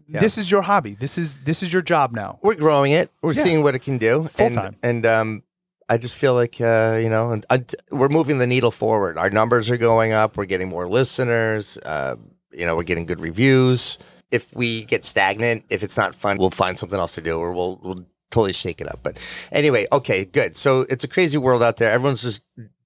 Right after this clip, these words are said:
Speaker 1: playing musical chairs with their jobs. Stop and think about what you're doing, right? You know, there's, there's a right way, there's a wrong way. You have your own professional brand that you're,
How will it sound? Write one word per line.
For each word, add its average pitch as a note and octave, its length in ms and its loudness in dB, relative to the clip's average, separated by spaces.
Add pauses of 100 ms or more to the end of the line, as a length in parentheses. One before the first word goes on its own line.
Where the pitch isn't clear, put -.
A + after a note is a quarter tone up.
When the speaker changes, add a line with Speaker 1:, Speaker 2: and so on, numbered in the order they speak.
Speaker 1:
playing C#3 240 0
musical B2+ 320 -4
chairs B2 380 0
with A2 80 -14
their A2 80 -10
jobs. F#2+ 500 0 (380)
Stop A3 380 2
and E3 140 -2
think C3+ 220 -2
about A2 260 2
what G#2+ 220 0
you're G2 100 -14
doing, F#2+ 440 -2 (300)
right? A2 280 2 (200)
You B2 120 4
know, A2+ 160 4
there's, G#2 320 -8
there's G#2 220 -8
a - 20 -4
right A2 240 2
way, G2 200 2
there's F#2 200 -4
a F2+ 60 -4
wrong F2+ 220 -2
way. E2+ 180 -2
You G#2+ 160 0
have E3 260 2
your B2 160 2
own C3 100 2
professional G#2+ 460 -2
brand G2+ 640 0
that E2+ 300 0
you're, E2 340 0